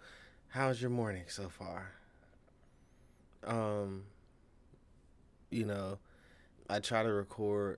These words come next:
early enough in the day and post early enough in the day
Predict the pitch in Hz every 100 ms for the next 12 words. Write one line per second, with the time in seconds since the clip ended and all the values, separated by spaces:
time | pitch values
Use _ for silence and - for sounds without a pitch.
0 | - 110 107 98 95 95 95 98 98 -
1 | - - 101 101 95 92 98 95 92 92
2 | - 107 101 - 104 104 98 92 92 90
3 | 92 87 90 90